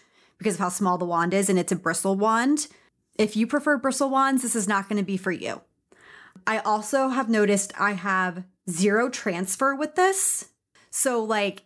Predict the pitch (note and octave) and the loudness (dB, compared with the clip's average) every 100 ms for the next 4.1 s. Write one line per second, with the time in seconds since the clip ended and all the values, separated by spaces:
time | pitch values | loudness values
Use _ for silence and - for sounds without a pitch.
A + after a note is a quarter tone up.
0 | - G#3+ G#3 A3+ A#3+ G#3+ G#3+ A3 A3 A3 | -2 -2 2 0 2 2 4 4 4 2
1 | G3+ G3+ - G#3 G3 - - - - F3 | -2 -4 -6 -4 -2 0 -2 -4 -8 -4
2 | A3 G3+ G3 G3 G3 F#3+ G3 F#3 F#3 F3+ | -2 2 2 2 0 0 -2 0 0 0
3 | F3+ F3+ - F#3 F#3+ A3 A#3 A#3 A#3 - | -2 -4 -4 -4 -2 0 0 0 -2 -4
4 | - | -4